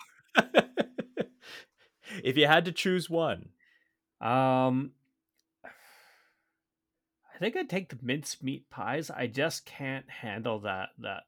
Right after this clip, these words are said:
Speaker 2: that hard fruit in the Christmas cake.
Speaker 1: Hmm.
Speaker 2: Just
Speaker 1: Okay, you have to help me out here because <laughs> I,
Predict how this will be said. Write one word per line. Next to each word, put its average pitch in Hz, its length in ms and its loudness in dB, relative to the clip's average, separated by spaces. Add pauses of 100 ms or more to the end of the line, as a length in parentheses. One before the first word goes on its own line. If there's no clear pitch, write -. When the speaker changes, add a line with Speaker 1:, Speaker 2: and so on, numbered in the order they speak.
Speaker 2:
that 101 200 -12
hard 107 420 -10
fruit 110 420 -14
in 120 60 -12
the 104 60 -10
Christmas - 500 -14
cake. 120 340 -8 (1500)
Speaker 1:
Hmm. 113 480 -4 (500)
Speaker 2:
Just 104 320 -14 (500)
Speaker 1:
Okay, 131 400 4
you 131 140 0
have 196 160 4
to 190 80 -2
help 139 220 0
me 120 120 0
out 113 120 2
here 123 160 0
because 107 520 -4 (280)
<laughs> - 300 -20
I, - 100 2